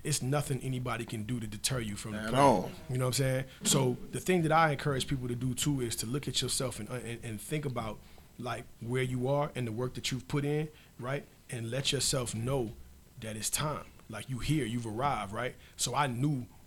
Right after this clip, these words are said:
Speaker 1: this, that after this year, when I look back on my life and I thought about it, I'm like, "Damn, like, we about to put this album out." You know, it's, it's June. The album hadn't came out yet. We about to put this album out.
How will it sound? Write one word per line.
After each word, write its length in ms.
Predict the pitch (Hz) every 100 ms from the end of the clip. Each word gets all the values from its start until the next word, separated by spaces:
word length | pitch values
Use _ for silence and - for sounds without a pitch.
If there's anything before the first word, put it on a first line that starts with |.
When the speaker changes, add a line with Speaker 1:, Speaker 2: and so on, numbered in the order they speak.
| -
Speaker 1:
this, 260 | 113 127 -
that 260 | - 113 -
after 300 | 123 - 123
this 240 | 131 -
year, 260 | 131 123 117 -
when 140 | 117
I 80 | 120
look 200 | 117 -
back 200 | 123 117
on 100 | 117
my 80 | 113
life 300 | 123 131 120
and 80 | 113
I 60 |
thought 240 | 107 127 117
about 240 | 117 113
it, 60 | 110
I'm 100 | 120
like, 180 | 101 92
"Damn, 260 | 135 117 - - - - -
like, 240 | 110 110 - - -
we 60 | 131
about 200 | 127 120
to 60 | 127
put 140 | 123
this 140 | 117
album 280 | 123 127 123
out." 180 | 123 120 -
You 80 | 117
know, 140 | 117
it's, 160 | 117 -
it's 120 | 120
June. 360 | 101 131 131 113
The 80 | 113
album 180 | 127
hadn't 160 | 123 117
came 260 | - 123 127
out 140 | 117
yet. 100 | 113
We 60 | 123
about 140 | 117
to 60 | 113
put 120 | 113
this 120 | 101
album 240 | 123 120 123
out. 160 | 117